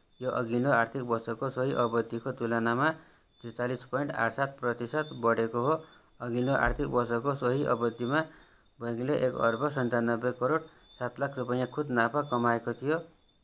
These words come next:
खुद ब्याज आम्दानी र सञ्चालन मुनाफा बढेसँगै बैंकको नाफा बढ्न पुगेको हो।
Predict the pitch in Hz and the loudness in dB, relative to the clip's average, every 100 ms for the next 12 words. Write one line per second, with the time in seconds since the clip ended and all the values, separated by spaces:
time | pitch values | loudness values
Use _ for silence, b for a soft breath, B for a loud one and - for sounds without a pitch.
0 | _ _ _ _ _ - 131 120 131 143 | _ _ _ _ _ -10 -10 0 2 2
1 | 131 123 120 120 123 139 139 120 117 127 | 4 4 6 4 6 4 4 2 4 4
2 | 139 123 117 117 143 123 120 117 113 120 | 4 4 4 4 2 4 4 4 2 0
3 | 123 156 156 B _ 120 117 117 135 123 | 2 0 -2 B _ -4 0 2 2 2
4 | 113 117 131 120 117 127 - 120 117 117 | 2 2 2 4 4 2 0 0 0 0
5 | 120 143 | 2 0